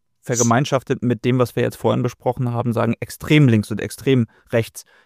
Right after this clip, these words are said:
gewählt haben. Wie gehen wir denn mit diesem Befund um? Kann man beide Gruppen gleich bespielen mit politischen Botschaften und, äh, politischer,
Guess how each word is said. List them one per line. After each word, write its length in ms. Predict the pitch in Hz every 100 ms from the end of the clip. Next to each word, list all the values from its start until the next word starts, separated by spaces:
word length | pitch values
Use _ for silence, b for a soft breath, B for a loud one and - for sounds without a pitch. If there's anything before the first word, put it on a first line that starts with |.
| _
gewählt 380 | 110 110 117 120
haben. 340 | 113 127 151 b b b b
Wie 80 | 123
gehen 160 | 135
wir 80 | 165
denn 100 | 151
mit 140 | 143 139
diesem 300 | 165 147 123
Befund 440 | 123 - 127 120 -
um? 240 | 110 104
Kann 140 | 123
man 140 | 131 131
beide 280 | 117 139 151
Gruppen 420 | - 143 151 123
gleich 380 | 123 113 156 - _
bespielen 580 | 139 - - 147 190 196
mit 160 | 156 -
politischen 540 | 156 156 156 143 143
Botschaften 760 | 139 156 - 156 - 160 147 147
und, 480 | - 135 135 - -
äh, 140 | 127
politischer, 840 | 123 135 127 - 135 - 131 127